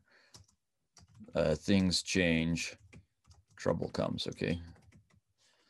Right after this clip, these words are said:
Yeah, we should probably put a Y there. Okay, so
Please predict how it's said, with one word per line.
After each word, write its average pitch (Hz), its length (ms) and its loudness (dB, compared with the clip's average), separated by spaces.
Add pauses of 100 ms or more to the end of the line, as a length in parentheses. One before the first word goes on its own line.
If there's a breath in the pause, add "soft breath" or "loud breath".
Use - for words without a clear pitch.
(1900)
Yeah, 50 100 -6
we 50 100 -6
should - 180 -14
probably - 180 -4
put - 140 -10
a - 20 -12
Y - 200 -6
there. - 240 -14
Okay, - 300 -4 (640)
so - 340 6